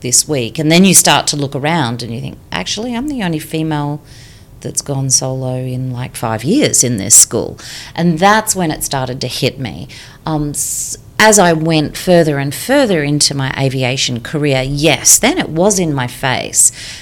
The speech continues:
because some of the experiences that I had being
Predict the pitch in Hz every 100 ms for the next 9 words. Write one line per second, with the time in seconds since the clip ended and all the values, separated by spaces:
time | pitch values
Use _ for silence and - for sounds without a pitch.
0 | - 185 - 180 170 160 - 170 165 -
1 | 143 123 - - 294 330 156 139 131 139
2 | 139 131 127 120 - 277 151 135 120 151
3 | 175 196 160 135